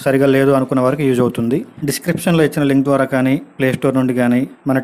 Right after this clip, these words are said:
Tally Digital Guru యాప్ని డౌన్లోడ్ చేసుకొని ఈ వీడియోని చూడవచ్చు. ఇది accounting కెరీర్ related ఒక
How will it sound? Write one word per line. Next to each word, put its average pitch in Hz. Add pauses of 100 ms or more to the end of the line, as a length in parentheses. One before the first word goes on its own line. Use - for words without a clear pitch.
Tally 139
Digital 143
Guru 135
యాప్ని 127
డౌన్లోడ్ 127
చేసుకొని 147
ఈ 143
వీడియోని 135
చూడవచ్చు. 113 (380)
ఇది 156 (220)
accounting 170
కెరీర్ 156 (140)
related 143 (160)
ఒక 131